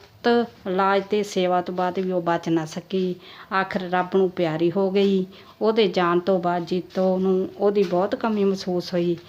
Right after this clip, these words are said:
ਕਿੰਨੀ ਵਾਰ ਤਾਂ ਉਹਨੂੰ ਕਾਲੋ ਕਾਲੋ ਦੀਆਂ ਆਵਾਜ਼ਾਂ ਉਹਦੀਆਂ ਕੰਨਾਂ ਵਿੱਚ ਗੂੰਜਦੀਆਂ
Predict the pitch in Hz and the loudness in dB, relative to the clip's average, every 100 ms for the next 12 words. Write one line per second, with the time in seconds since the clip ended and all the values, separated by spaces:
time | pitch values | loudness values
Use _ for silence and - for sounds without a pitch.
0 | - - - 240 240 240 214 196 190 190 | -20 -20 -6 2 4 4 4 0 2 2
1 | 185 185 190 196 220 220 208 180 175 175 | 2 0 0 2 0 0 0 2 4 4
2 | 170 165 180 170 170 175 175 180 175 170 | 2 -2 0 0 4 2 4 4 4 4
3 | 170 175 165 170 160 160 - 190 196 | 0 -4 2 4 4 0 0 2 2